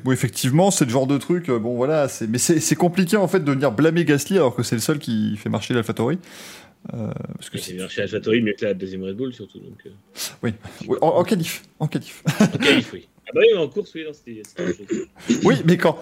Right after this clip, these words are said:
Speaker 1: oui, mais à l'époque où Gasly et Albon étaient dans la Red Bull, ils faisaient moins, moins, ils marchaient moins bien que le, les Toro Rosso en qualif et en course.
Speaker 2: C'est
Speaker 1: C'est,
Speaker 2: vrai.
Speaker 1: c'est là toute la différence, parce qu'effectivement, Perez termine quatrième, Sergio Perez avec la deuxième Red Bull.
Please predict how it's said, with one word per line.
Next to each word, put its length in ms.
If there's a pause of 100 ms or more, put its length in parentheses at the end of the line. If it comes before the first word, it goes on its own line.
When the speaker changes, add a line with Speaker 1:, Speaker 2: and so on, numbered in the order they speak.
(160)
Speaker 1:
oui, 120
mais 80
à 40
l'époque 320
où 60
Gasly 580
et 160
Albon 320
étaient 200
dans 100
la 100
Red 160
Bull, 160
ils 80
faisaient 140
moins, 220
moins, 180 (320)
ils 60
marchaient 240
moins 100
bien 100
que 120
le, 60
les 140
Toro 220
Rosso 260
en 80
qualif 360
et 120
en 80
course. 280 (580)
Speaker 2:
C'est 180
Speaker 1:
C'est, 140
Speaker 2:
vrai. 80 (140)
Speaker 1:
c'est 180
là 100
toute 140
la 80
différence, 420
parce 140
qu'effectivement, 720 (340)
Perez 300
termine 260
quatrième, 360
Sergio 220
Perez 280
avec 200
la 60
deuxième 240
Red 120
Bull. 220